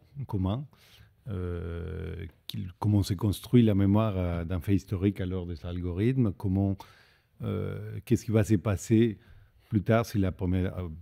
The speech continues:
c'est la première chose que, qui fait un, un adolescent qui n'a pas vécu un fait historique, c'est, euh, faire une requête sur, euh, sur Google.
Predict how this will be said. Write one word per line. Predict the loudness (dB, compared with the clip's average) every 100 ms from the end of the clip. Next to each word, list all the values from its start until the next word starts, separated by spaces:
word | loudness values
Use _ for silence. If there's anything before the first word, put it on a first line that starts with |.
| -20 -18
c'est | -8
la | -8
première | 0 4 4
chose | 4 4 4 2
que, | 2 2 2 -2 -8
qui | -14
fait | -8 -4 -2
un, | -2 -6 -8 -8 -10 -12 -12
un | -8 -6 -4 -6 -8
adolescent | -6 -4 -4 -4 -6 -6
qui | -6
n'a | -10
pas | -8 -6
vécu | -6 -4 -4
un | -2 -6 -12 -20 _ _
fait | 0
historique, | 0 -4 0 2 0
c'est, | -2 -6 -6 -4
euh, | -6 -8 -10 -12 -14 -16
faire | -10 -6
une | -6 -6
requête | -6 -6 -4 -6 -8
sur, | -12 -10 -8
euh, | -10 -12 _ _ -20 -20 _
sur | -10 -6 0
Google. | 0 6 4 4